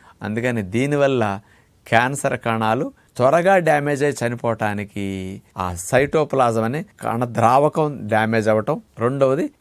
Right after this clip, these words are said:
కణం, క్యాన్సర్ కణాలు వాటంతట అవి చనిపోయేటట్టు డైరెక్షన్ ఇవ్వటం, ఈ రెండుటి ముఖ్యమైన లాభాలతో పాటు ఇంకొక లాభం మూడోది తీసుకుంటే, ఇంకా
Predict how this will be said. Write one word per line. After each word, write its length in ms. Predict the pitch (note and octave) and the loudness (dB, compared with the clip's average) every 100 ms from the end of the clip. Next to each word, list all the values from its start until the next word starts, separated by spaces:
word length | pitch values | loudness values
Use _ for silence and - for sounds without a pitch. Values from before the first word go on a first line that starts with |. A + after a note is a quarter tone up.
| C3 | 0
కణం, 280 | D3+ E3 | 2 0
క్యాన్సర్ 400 | A#2+ D3 D#3+ D#3+ | 2 0 2 -2
కణాలు 280 | D3 C#3 B2 | -2 0 0
వాటంతట 480 | G#2+ B2+ D#3 D#3 D#3 | 2 2 0 -2 -2
అవి 120 | D3 C3 | -2 -2
చనిపోయేటట్టు 440 | B2 B2 A#2 C#3 C3+ | -2 -2 -2 -2 -2
డైరెక్షన్ 400 | G#2+ G2+ - F#2 | -2 -2 -8 -12
ఇవ్వటం, 240 | E2 E2+ - | -12 -14 -10
ఈ 80 | G#2 | -4
రెండుటి 360 | G#2+ C#3 E3 D#3 | -2 -2 -4 -4
ముఖ్యమైన 500 | B2+ B2 B2 A2+ G2+ | -6 -4 -4 -4 -2
లాభాలతో 640 | F#2+ G2 G2 G2 F#2+ F#2+ | 0 0 0 -4 -4 -10
పాటు 420 | - F#2+ G#2+ B3+ - _ _ - | -8 -8 -8 -12 -14 _ _ -10
ఇంకొక 360 | D3 E3 F3 D#3+ | -6 0 0 2
లాభం 380 | D3 C3+ C#3 | 2 2 0
మూడోది 300 | A#2+ C3 C3 | 0 0 0
తీసుకుంటే, 840 | B2 A2+ - A2 G#2+ F3 G3+ G2 E2+ _ _ _ _ _ - | 0 -4 -4 -8 -4 -4 -4 -6 -10 _ _ _ _ _ -16
ఇంకా 340 | B2 B2 B2 | -8 -2 -2